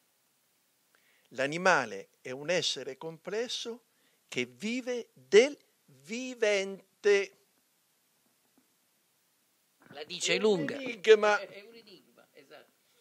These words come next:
Speaker 2: Del vivente.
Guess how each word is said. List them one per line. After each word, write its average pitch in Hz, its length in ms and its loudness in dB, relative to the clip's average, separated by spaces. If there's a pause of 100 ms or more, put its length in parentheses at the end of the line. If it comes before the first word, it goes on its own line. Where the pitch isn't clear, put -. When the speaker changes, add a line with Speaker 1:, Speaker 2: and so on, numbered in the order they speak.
(1300)
Speaker 2:
Del 208 260 -10
vivente. 156 960 0